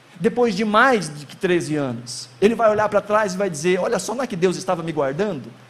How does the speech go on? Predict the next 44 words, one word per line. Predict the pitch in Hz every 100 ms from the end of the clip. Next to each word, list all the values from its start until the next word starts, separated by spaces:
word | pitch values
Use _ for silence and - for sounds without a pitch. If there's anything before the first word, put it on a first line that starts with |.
| - -
Não | 226
é |
que | 302 214
Deus | 220 196
estava | 180 202
me | 190
cuidando? | 185 160 214
Não | 226
é | 285
que |
Deus | 254 247
estava | 226 233
me | 226 226
preparando | 233 226 196 226
pra | 190 247
tudo | - 311 247 196
isso?" | 269 - - - - - _ _ _ _
Mas | 185 175
veja, | 220 156 131 123 - -
José | 143 190 165 233 269
não | 247
tem | - 233 233
o |
capítulo | 175 170 - 165 160
quarenta | 147 147 147 143
e | 135
um, | 170 214
quarenta | 175 156 156
e | 151
dois, | 131 196 190
quarenta | 170 156 143
e |
três, | 131 156 180
quarenta | 180 156 147
e | 143
quatro | 160 196 202
e |
quarenta | 226 190 185
e | 180
cinco | - 180 151
do | 147
livro | 143 127
de | 127
Gênesis. | 123 131 120 120 117 -